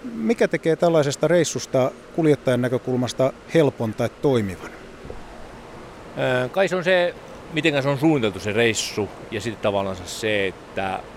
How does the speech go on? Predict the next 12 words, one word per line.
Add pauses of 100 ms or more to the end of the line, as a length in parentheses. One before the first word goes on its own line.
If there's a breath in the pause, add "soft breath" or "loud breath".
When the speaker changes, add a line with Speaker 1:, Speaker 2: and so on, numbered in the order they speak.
(200)
Speaker 2:
lapsethan
tuo
sitä
elämää
autoon (120)
ja
sitä
iloa. (280)
Näet
lapsista (120)
sen
onnellisuuden,